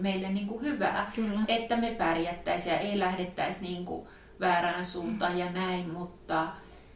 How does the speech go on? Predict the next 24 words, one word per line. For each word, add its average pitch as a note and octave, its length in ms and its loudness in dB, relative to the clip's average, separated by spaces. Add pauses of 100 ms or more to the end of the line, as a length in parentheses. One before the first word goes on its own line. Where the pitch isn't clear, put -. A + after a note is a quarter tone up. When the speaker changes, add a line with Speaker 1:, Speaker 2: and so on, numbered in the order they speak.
(260)
Speaker 1:
äh, F3 220 0
mut G3 140 -2
onneksi G3+ 380 2
ihmiset G3 360 0
on F#3 120 0
alkanut G3 400 0
enemmän F#3 380 0
miettiä, F3+ 520 -2
että D#3+ 120 -8
niin, F3 100 -6
että E3+ 100 -10
mikä F3+ 220 -4 (160)
heille A3 380 0
on D#3+ 240 -6
Speaker 2:
Mm. A3+ 60 6
Speaker 1:
tärkeetä. G#3+ 640 4
Speaker 2:
Niin. G3+ 460 2 (380)
Mä F#3 140 0
muistan G#3+ 380 8
sen, A3 220 8
kun F3+ 140 2
mä E3+ 80 4
hain F#3+ 280 4
kauppakorkeaan, D#3 1000 2